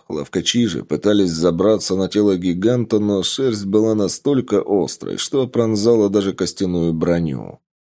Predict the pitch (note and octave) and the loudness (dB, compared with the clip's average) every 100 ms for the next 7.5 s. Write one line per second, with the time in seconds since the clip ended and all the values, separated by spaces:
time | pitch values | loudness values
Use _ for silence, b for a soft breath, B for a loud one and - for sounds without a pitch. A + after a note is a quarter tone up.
0 | _ F#3 C3+ - F#2 E2 D#2+ A#2+ B2+ A2+ | _ -4 -2 -2 -4 -2 -2 0 0 0
1 | G2+ F#2+ F#2+ F2 C3 B2 E2+ D#2 - D#2 | 0 0 0 0 -2 -4 -4 -6 -4 -6
2 | C2+ D2 C#2 F2+ E2+ D2+ - G1+ - - | -6 -10 -6 -4 -4 -6 -10 -12 -10 -10
3 | - A1+ B1+ D2 E2+ A2 G2+ F2 A2 A#2+ | -12 -8 -2 0 0 0 -2 0 4 4
4 | G2+ F2+ G2 A2 G#2+ G#2 - F2+ - A#2+ | 4 2 2 2 2 -2 -2 -2 0 0
5 | G#2+ G2+ - A2+ A2 F2 - - E2+ G#2 | 2 2 0 0 0 0 -2 -2 0 0
6 | A#2 - D#2 D2+ E2 E2+ E2 D2+ D#2 F#2 | 0 -2 -6 -4 -4 -2 -2 -2 0 0
7 | F2+ D2 G1+ G1+ | 0 -2 -4 -10